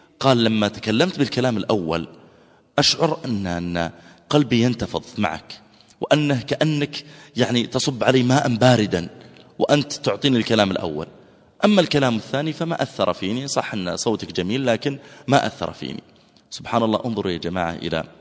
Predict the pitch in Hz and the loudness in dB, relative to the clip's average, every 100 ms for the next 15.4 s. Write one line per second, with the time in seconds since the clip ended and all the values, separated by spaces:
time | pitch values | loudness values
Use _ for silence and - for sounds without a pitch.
0 | _ _ _ _ _ _ _ 90 80 82 | _ _ _ _ _ _ _ -2 -2 -4
1 | 80 - - - - 131 - - 131 151 | -10 -18 -20 -20 -6 -6 -4 0 2 4
2 | 120 87 90 123 139 104 90 - 92 - | 2 0 -2 -2 -2 -2 -4 -6 -8 -2
3 | 110 139 151 - - - - 143 - 101 | -2 -2 -6 -10 -20 -6 -2 -2 -2 -4
4 | 117 104 90 101 117 - 85 92 95 76 | -2 -2 0 -2 -4 -6 -8 -8 -8 -8
5 | 82 - - - - _ - - 139 196 | -12 -12 -16 -18 -20 _ -20 -4 0 2
6 | 180 180 - 107 - 107 85 85 - - | 2 2 0 -4 -4 -4 -4 -6 -10 -20
7 | - - - 127 131 107 95 82 85 101 | -20 -20 0 2 4 2 0 -2 0 0
8 | - - - - 92 85 123 120 127 110 | -2 -10 -16 -6 -2 0 0 2 2 2
9 | 120 101 92 101 90 82 98 - 90 85 | 2 0 2 2 2 0 -6 -6 -6 -2
10 | 87 85 - - - - - 98 95 92 | -2 -2 -8 -20 -20 -14 -4 -2 -2 -2
11 | 95 87 80 82 78 78 - 85 - 104 | 0 0 -2 -4 -4 -6 -6 -6 -2 -2
12 | 85 104 - - - - - - _ - | -2 -4 -8 -20 -20 -20 -20 -20 _ 2
13 | 104 101 95 92 113 165 156 127 110 123 | 6 6 4 2 2 4 2 2 0 0
14 | 127 - 123 113 - 123 110 101 95 87 | -2 -2 -2 0 -2 -2 -2 -2 -2 -2
15 | 76 - - | -2 -6 -12